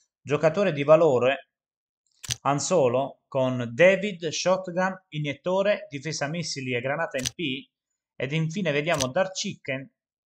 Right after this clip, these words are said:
con Sloy, Shotgun, Macete, Fumogeno e Taser. Risultato finale, settantasei a settantatré per gli Old Guys.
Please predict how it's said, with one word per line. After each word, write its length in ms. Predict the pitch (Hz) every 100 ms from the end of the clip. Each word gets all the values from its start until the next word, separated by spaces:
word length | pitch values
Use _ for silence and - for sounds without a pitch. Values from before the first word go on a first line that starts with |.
| _
con 500 | - 139 135 127 123 120
Sloy, 580 | 135 190 147 135 - _
Shotgun, 680 | - - 160 - 123 139 143
Macete, 640 | 156 175 170 123 113 135 -
Fumogeno 600 | 175 143 117 117 127 135
e 160 | 147 -
Taser. 500 | 123 107 - 98 - _ _ _ _
Risultato 540 | - 127 160 160 202 156
finale, 640 | 151 170 208 220 233 - _ _ _ _ _ _
settantasei 840 | - 156 156 156 - 151 202 190
a 60 | 147
settantatré 1040 | - 156 - 190 175 156 180 147 139 - _ _ _ _ _ _ _ _
per 180 | 156 135
gli 80 | 156
Old 180 | 156 127
Guys. 600 | 123 104 110 - -